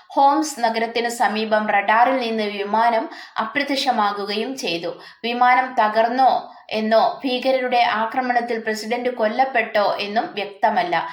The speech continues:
ഇക്കാര്യത്തിൽ സ്ഥിരീകരണങ്ങളൊന്നും വന്നിട്ടില്ല. തലസ്ഥാനമായ ഡമാസ്കസ് പിടിച്ചെടുത്തതോടെ വിമോചനത്തിന്റെ അവസാന നിമിഷങ്ങളിലെത്തിയെന്ന് എച്ച് ടി എസ് ഭീകര തലവൻ അഹമ്മദ് അൽ ഷാറ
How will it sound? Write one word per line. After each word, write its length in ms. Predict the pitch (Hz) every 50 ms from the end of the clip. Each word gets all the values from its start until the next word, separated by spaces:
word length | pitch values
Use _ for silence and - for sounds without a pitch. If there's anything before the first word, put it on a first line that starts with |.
| - - - - -
ഇക്കാര്യത്തിൽ 680 | 233 240 - - 269 247 240 233 220 214 220 214 214
സ്ഥിരീകരണങ്ങളൊന്നും 1200 | 208 - - - 226 226 214 226 233 226 247 240 240 240 233 240 240 233 214 196 208 214 240 277 277
വന്നിട്ടില്ല. 680 | 233 190 190 196 202 196 - 185 175 165 156 147 - - - - - _ _ 240
തലസ്ഥാനമായ 760 | 240 254 269 262 - - 269 277 277 277 269 269 277 285 277
ഡമാസ്കസ് 800 | 226 214 214 214 220 220 233 240 240 - - - 262 262 - - - - - _ _ -
പിടിച്ചെടുത്തതോടെ 1080 | 240 233 240 262 - - 302 254 214 214 - 247 233 226 220 214 208 202 190 - - 214
വിമോചനത്തിന്റെ 880 | 226 226 226 233 247 254 247 269 262 262 254 254 254 240 226 233 220
അവസാന 520 | - - 202 220 214 - - 240 247 247 247
നിമിഷങ്ങളിലെത്തിയെന്ന് 1500 | 240 226 214 214 214 214 - 240 240 233 233 233 226 214 202 - - - 247 233 220 202 190 185 180 - - - - - - - -
എച്ച് 560 | 226 226 - - - - - - - - -
ടി 240 | 233 233 240 240 -
എസ് 300 | 196 208 226 - - - - _ _ _ -
ഭീകര 500 | 220 214 208 208 220 208 202 214 - - - - - -
തലവൻ 460 | 202 190 190 202 208 208 202 196 -
അഹമ്മദ് 600 | - 190 202 233 233 226 233 254 247 226 - - -
അൽ 220 | 208 220 240 269 262
ഷാറ 380 | - - 254 233 208 196 190